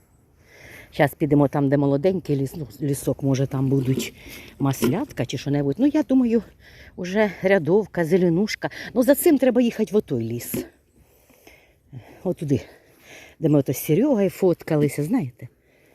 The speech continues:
Ну, порито, диви, як порито. Шукали. Так, добре, я буду шукати. Якщо знайду, буду вам показувати, добре?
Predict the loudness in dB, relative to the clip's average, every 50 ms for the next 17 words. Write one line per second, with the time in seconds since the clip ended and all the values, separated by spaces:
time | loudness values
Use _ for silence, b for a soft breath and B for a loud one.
0 | b b b b b b b b b b b -6 -4 -4 0 4 4 4 6 6
1 | 4 2 2 0 0 2 4 4 4 4 2 -2 -4 -4 -4 -4 -6 -8 _ -16
2 | -18 -18 _ _ _ _ _ _ _ _ b b b b b b b b b b
3 | b b b b b b b -8 -6 -6 -4 -4 -4 -4 -4 -4 -6 -8 -10 b
4 | b b b b b b b _ _ _ B B B B B B B B B B
5 | -4 -4 -2 0 2 2 2 2 2 2 2 2 0 0 -2 -4 -4 -4 -4 -2
6 | 0 0 -2 -2 -8 -20 _ _ _ _ _ _ -6 -6 -2 2 2 4 6 4
7 | 4 4 4 2 2 _ -6 -6 -4 -4 -4 -4 -4 -6 -8 -10 -10 -10 -10 -8
8 | -8 -10 -2 0 0 2 2 0